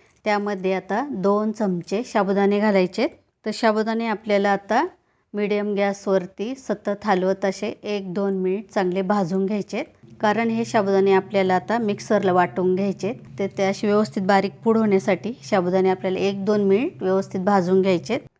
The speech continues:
तर इथे एक दोन मिनिट मी साबुदाणे व्यवस्थित भाजून घेतलेत. तर ते आता एका डिशमध्ये काढून घेते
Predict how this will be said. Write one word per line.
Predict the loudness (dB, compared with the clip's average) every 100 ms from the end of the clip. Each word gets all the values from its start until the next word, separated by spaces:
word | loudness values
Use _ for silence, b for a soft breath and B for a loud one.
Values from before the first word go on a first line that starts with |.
| _ _ -10
तर | -8
इथे | -2 -2 0
एक | -2 0
दोन | 0 2
मिनिट | 0 -2 -4 -4
मी | -2
साबुदाणे | 0 0 0 -2
व्यवस्थित | -2 -2 -4 -6
भाजून | -2 -2 0 0 -2
घेतलेत. | -4 -4 -6 -6 b b b -8
तर | -8
ते | 0 0
आता | 2 0
एका | 2 0 0
डिशमध्ये | -2 -4 -2 -2 -2 -4 0
काढून | 0 2 -2
घेते | -2 -4 -2 -4